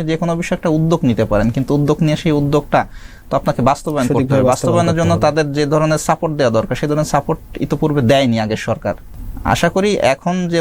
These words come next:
Speaker 1: উদ্যোগ নিচ্ছে এই সরকার সেই সাপোর্টটা দিবেন, কারণ এখানে, আহ, মানে সরকারের, অর্থাৎ আমাদের যে বিশেষ সহকারী আপনি জানেন, তিনি এই বিষয়ে অভিজ্ঞ, অর্থাৎ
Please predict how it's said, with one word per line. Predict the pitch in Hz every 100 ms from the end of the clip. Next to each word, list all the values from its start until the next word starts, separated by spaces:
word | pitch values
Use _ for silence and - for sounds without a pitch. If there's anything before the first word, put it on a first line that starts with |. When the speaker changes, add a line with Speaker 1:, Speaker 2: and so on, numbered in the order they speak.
| 156
Speaker 1:
উদ্যোগ | 139 143 -
নিচ্ছে | 143 - 180
এই | 175
সরকার | 156 147 143
সেই | 160 139 - - - - -
সাপোর্টটা | 131 131 - 117
দিবেন, | 120 120 135
কারণ | 151 143 135
এখানে, | 147 165 170 170
আহ, | - - - - - 120 120
মানে | 123 123 -
সরকারের, | 143 139 156 156 151 - - - 117
অর্থাৎ | 139 131
আমাদের | 135 143
যে | 139 123
বিশেষ | 139 156 -
সহকারী | 135 131 120
আপনি | 127 117
জানেন, | 113 120 135
তিনি | 131 131 123 - 139
এই | 170 151
বিষয়ে | 156 - 160 151 - - -
অভিজ্ঞ, | 135 143 95 92 -
অর্থাৎ | - 139